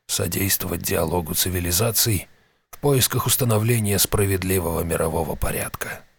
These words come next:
Наша сегодняшняя встреча имеет большое значение, потому что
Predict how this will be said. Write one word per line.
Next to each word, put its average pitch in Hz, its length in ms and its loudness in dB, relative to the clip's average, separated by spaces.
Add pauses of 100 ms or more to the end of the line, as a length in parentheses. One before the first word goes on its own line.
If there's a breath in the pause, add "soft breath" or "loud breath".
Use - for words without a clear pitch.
(760 soft breath)
Наша 151 340 6
сегодняшняя 131 680 4
встреча 127 540 2
имеет 107 320 0
большое 92 480 2
значение, 76 720 0
потому 87 360 0
что - 320 -4